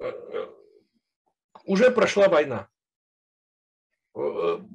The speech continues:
после тысяча девятьсот девяносто четвертого года, это две,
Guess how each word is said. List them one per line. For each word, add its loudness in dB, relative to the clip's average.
после 0
тысяча -4
девятьсот -2
девяносто -4
четвертого 2
года, 2
это 0
две, -6